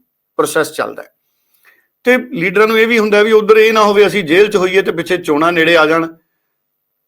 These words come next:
ਅੱਜ ਕੱਲ੍ਹ ਕਈ ਲੀਡਰ ਕੋਈ ਪ੍ਰਧਾਨਗੀ ਦਾ ਦਾਅਵੇਦਾਰ ਹੈ, ਕੋਈ ਮੁੱਖ ਮੰਤਰੀ ਦਾ ਦਾਅਵੇਦਾਰ ਹੈ।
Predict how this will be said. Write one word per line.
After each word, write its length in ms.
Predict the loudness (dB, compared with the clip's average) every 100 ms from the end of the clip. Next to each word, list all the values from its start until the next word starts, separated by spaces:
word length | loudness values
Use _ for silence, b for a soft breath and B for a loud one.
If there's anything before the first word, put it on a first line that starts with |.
| -4 -4
ਅੱਜ 120 | -2
ਕੱਲ੍ਹ 460 | 0 2 2 0 -2 _ _ _ -2
ਕਈ 220 | 0 2
ਲੀਡਰ 280 | 0 0 0
ਕੋਈ 180 | -2 -2
ਪ੍ਰਧਾਨਗੀ 560 | -2 0 0 0 -2
ਦਾ 140 | 0 2
ਦਾਅਵੇਦਾਰ 480 | 2 2 0 0
ਹੈ, 120 | -2 -4
ਕੋਈ 180 | -6
ਮੁੱਖ 240 | -4 -6 -6
ਮੰਤਰੀ 380 | -6 -6 -4 0
ਦਾ 100 | 0
ਦਾਅਵੇਦਾਰ 480 | 2 0 0 0
ਹੈ। 240 | -2 -8